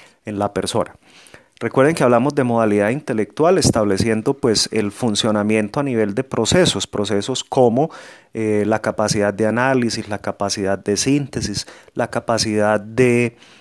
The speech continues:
eh, solución de problemas, entre muchas otras que hacen parte de esa dimensión del funcionamiento psicológico humano.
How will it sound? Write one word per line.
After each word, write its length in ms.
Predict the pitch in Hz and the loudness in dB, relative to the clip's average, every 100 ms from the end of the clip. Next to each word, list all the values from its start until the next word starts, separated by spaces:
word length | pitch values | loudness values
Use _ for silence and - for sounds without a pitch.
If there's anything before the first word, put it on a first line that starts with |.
| _ - - | _ -20 -10
eh, 440 | 113 107 104 104 | -2 0 2 2
solución 540 | 107 139 117 107 113 107 | 2 2 4 4 2 2
de 120 | 117 | 0
problemas, 880 | - 107 107 123 151 127 107 - - _ _ _ - - | -2 -2 -4 -2 -2 -4 -6 -6 -6 _ _ _ -20 -4
entre 360 | 127 - 120 | -2 2 2
muchas 400 | 117 120 - 135 | 4 6 6 6
otras 340 | 156 131 - - | 6 4 0 -2
que 300 | - 120 110 | -2 -2 -2
hacen 400 | - 110 135 127 | 0 0 -2 -6
parte 440 | - 139 - - | 0 0 0 -2
de 240 | 147 110 107 | 0 2 0
esa 300 | 101 131 - - _ | 0 -2 -4 -12 _
dimensión 840 | - 131 113 107 104 131 120 120 110 | -6 -2 0 2 4 4 4 2 -2
del 260 | 127 123 | 0 0
funcionamiento 800 | 123 113 113 107 98 95 92 120 | -2 -2 0 0 0 -2 -4 -6
psicológico 680 | 117 104 - 90 92 98 98 | -8 -8 -8 -6 -6 -10 -10
humano. 260 | 92 95 | -6 -8